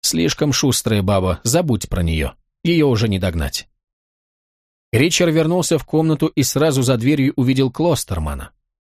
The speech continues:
И немедленно врезал ему ногой по яйцам. Тот согнулся вдвое и, упав на карачки, стал блевать, с судорожными стонами глотая ртом в воздух.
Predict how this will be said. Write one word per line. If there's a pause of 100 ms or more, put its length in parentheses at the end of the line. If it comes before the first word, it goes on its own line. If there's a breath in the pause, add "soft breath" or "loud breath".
И
немедленно
врезал
ему
ногой
по
яйцам. (400)
Тот
согнулся
вдвое
и,
упав
на
карачки,
стал
блевать,
с
судорожными
стонами
глотая
ртом
в
воздух.